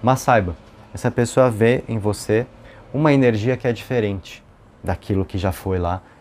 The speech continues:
Então isso é convidativo, por isso é que esta pessoa se propõe com você. Gosta, tá afim, apesar das dificuldades aqui que nós vimos, tá? Depois a gente vai ter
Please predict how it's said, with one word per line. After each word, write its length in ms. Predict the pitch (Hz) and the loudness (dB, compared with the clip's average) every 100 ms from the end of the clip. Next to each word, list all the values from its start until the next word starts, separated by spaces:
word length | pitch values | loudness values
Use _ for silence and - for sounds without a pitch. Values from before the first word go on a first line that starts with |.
| - | -12
Então 340 | 92 - 101 | -8 -2 0
isso 240 | 101 - 104 | 0 -2 -2
é 80 | 107 | -2
convidativo, 960 | - 101 101 95 90 - 113 117 113 - - - - | -4 -4 -2 -4 -4 -6 -2 -2 -4 -12 -20 -18 0
por 240 | 143 139 | 2 4
isso 340 | 139 180 - 120 | 4 2 0 -4
é 60 | |
que 120 | - | -2
esta 220 | 117 - 110 | -6 -6 -6
pessoa 360 | 113 104 113 | -6 -4 -4
se 200 | 104 135 | -6 -8
propõe 580 | - 120 - 98 101 90 - | -4 -4 -4 -4 -4 -4 -6
com 100 | 98 | -4
você. 380 | 90 - 85 80 _ - | -4 -4 -8 -8 _ -6
Gosta, 600 | 85 113 113 - - 113 _ - | 2 2 2 -4 -12 -12 _ -4
tá 180 | 98 92 | -2 -2
afim, 420 | - 110 113 240 - _ _ - | -4 -4 -4 -4 -12 _ _ -8
apesar 440 | 127 131 107 107 | -4 -2 0 0
das 200 | 107 98 | 0 -4
dificuldades 680 | 98 - - 101 98 98 95 | -6 -10 -8 0 2 2 -2
aqui 200 | 92 98 | -8 -8
que 140 | - | -4
nós 180 | 104 104 | -2 -2
vimos, 480 | 80 85 80 69 - | -2 -4 -4 -8 -6
tá? 280 | 82 110 131 - - - - - - - - - - _ - - _ | 0 0 -2 -14 -20 -20 -20 -20 -20 -20 -20 -20 -20 _ -20 -20 _
Depois 440 | - 107 - 110 104 | -2 -2 2 2 4
a 60 | 95 | 0
gente 260 | 101 - | -4 -2
vai 160 | 101 101 | 2 2
ter 320 | - 95 | 2 0